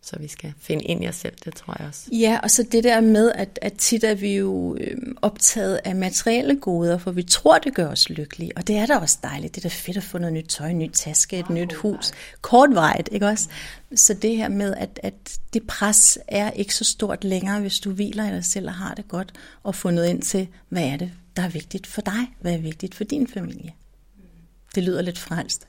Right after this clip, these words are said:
Speaker 2: Det er det ikke.
Speaker 1: Nej. Lidt klichéagtigt, men der er altid en grund til de klichéer, ikke?
Speaker 2: <laughs> Ja.
Speaker 1: Mhm. Trine, tusind tak, fordi at du gad være med i dag. Det er jeg virkelig, virkelig glad for.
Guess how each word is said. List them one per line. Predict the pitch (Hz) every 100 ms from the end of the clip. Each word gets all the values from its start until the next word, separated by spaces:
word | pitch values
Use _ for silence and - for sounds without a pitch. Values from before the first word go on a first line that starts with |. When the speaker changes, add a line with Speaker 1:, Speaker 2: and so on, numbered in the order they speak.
| -
Speaker 2:
Det | -
er | -
det |
ikke. | 90 - 180
Speaker 1:
Nej. | 156 139 143 - 240 247 226 208 185
Lidt | 160 -
klichéagtigt, | - 196 - 202 185 175 175
men | 165 165
der |
er | 160
altid | 165 277
en | 170
grund | 143 165 180
til | 175 170
de | 160
klichéer, | 165 160 170 - 185
ikke? | 196 254
Speaker 2:
<laughs> | 170
Ja. | 185 170 -
Speaker 1:
Mhm. | 185 180 175 180 - - - - - - - - - _
Trine, | - 190 190 190 180 175 175 - _ _ _ _
tusind | - 220 202 202
tak, | 190 180 175
fordi | - 175 175
at | - 175 -
du | 185 175 -
gad | - 170 -
være | 170
med | 170 165
i | 170
dag. | 165 165 -
Det | 175
er |
jeg | 170 160
virkelig, | 170 170 175
virkelig | 170 165
glad | 165 170
for. | 175 202